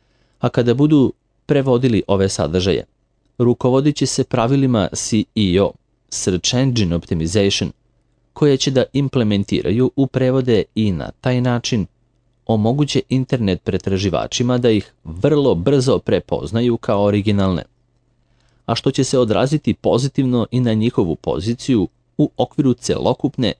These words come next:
internet pretrage. Cena prevoda sa slovačkog na ruski jezik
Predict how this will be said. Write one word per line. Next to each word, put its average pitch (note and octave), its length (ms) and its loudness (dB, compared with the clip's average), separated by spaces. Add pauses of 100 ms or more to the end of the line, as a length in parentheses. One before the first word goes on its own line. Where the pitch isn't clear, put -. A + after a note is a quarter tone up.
(120)
internet F#2+ 600 -2
pretrage. F2 500 -2 (1120)
Cena G#2+ 300 0
prevoda G#2 420 0
sa - 120 -4
slovačkog G2+ 640 -2
na F2 180 0
ruski F2+ 380 -2
jezik B2 480 0